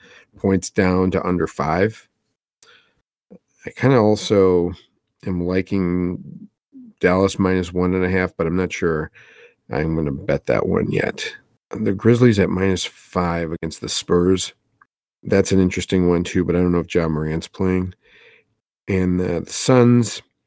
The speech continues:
are only laying four and a half against the Warriors, who I think are shorthanded, uh, without Steph Curry. So that one actually could be an interesting one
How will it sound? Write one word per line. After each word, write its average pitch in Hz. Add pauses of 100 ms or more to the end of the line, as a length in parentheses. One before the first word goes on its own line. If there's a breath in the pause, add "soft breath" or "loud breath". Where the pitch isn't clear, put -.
(880)
are 95
only 107
laying 95
four 98
and 87
a 87
half 90
against 85
the 80
Warriors, 80
who 80
I 76
think 92
are -
shorthanded, 85 (580 loud breath)
uh, -
without 90
Steph -
Curry. 78
So - (440 loud breath)
that 110
one 95
actually 82
could 78
be 82
an 78
interesting 82
one 78